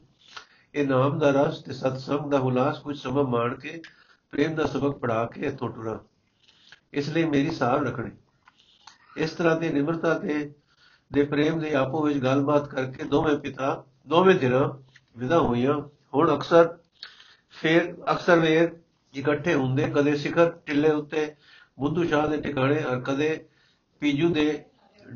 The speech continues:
ਡੋ-, ਡੋਗਰੇ ਵਿੱਚ, ਕਦੇ ਸਤਲੁਜ ਦੇ ਕਿਨਾਰੇ ਜੰਗ ਵਿੱਚ ਮੰਗਲ ਹੋ ਗਿਆ। ਗੁਰੂ ਨਾਨਕ ਦਾ ਸਤਸੰਗ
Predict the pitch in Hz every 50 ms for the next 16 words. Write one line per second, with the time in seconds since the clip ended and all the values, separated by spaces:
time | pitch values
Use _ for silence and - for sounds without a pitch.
0 | 117 113 104 - 123 120 - 110 101 92 - - - - - - - 107 101 -
1 | - - 110 107 107 107 110 110 110 113 117 127 139 135 131 135 123 135 156 170
2 | 165 160 165 165 147 151 147 147 - - _ _ _ _ _ 127 123 123 120 -
3 | - - - _ _ _ _ _ _ _ _ _ - - _ _ - 143 156 170
4 | 165 147 143 139 139 165 170 175 170 160 160 156 156 143 139 135 135 143 156 170
5 | 170 147 123 127 131 143 135 143 151 160 160 160 - - _ _ _ _ _ _
6 | _ _ _ _ _ _ _ _ _ _ _ _ _ _ _ 120 123 131 127 139
7 | 170 175 147 123 127 127 127 135 135 135 131 131 - - - - _ _ _ _
8 | _ _ _ _ _ _ _ _ _ _ _ _ _ _ _ _ _ _ _ _
9 | _ _ _ _ _ _ _ - - - - _ _ _ _ _ _ _ _ _
10 | _ _ _ _ _ _ _ _ _ _ _ _ _ _ _ _ _ _ _ _
11 | _ _ _ _ 127 127 123 139 147 170 160 147 135 135 139 165 175 160 151 147
12 | 143 143 143 147 139 127 - - - 156 160 160 156